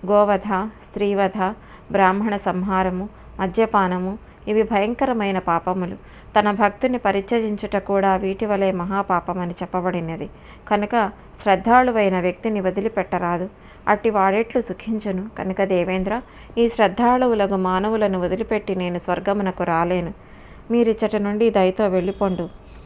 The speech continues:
సురేశ్వర, నా వెంట వీరందరూ వచ్చుటకు ఏర్పాటు చేసినచో నేను కూడా వచ్చెదను. నరకమునకు వెళ్ళవలసి వచ్చినచో అచ్చటికి వచ్చుటకు కూడా నేను సిద్ధముగా ఉన్నాను" అనెను.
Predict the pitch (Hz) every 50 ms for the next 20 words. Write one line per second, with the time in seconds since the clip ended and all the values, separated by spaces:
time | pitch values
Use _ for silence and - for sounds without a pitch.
0 | - - - - - - 240 220 220 220 220 220 - 220 214 226 240 240 226 208
1 | 190 185 196 196 202 196 226 226 214 202 196 190 190 190 214 214 226 208 196 185
2 | - - 202 202 196 - 196 190 180 170 - - 196 202 196 190 - 185 175 185
3 | - 208 190 190 185 - 208 202 190 180 175 185 196 196 - 220 202 202 190 170
4 | 160 - - 190 156 175 180 170 196 - - - - - - - - 202 208 208
5 | 214 240 247 247 240 226 226 - - 208 196 190 180 185 196 196 202 196 190 190
6 | 220 190 185 180 - - 202 196 190 - - 208 190 175 190 - 220 - 226 214
7 | - 226 202 196 196 - 202 - 190 190 - 196 - - 196 196 196 208 214 208
8 | 196 180 170 - - 185 - - 196 196 196 196 214 196 190 175 175 165 170 175
9 | 175 170 175 180 175 165 165 160 165 170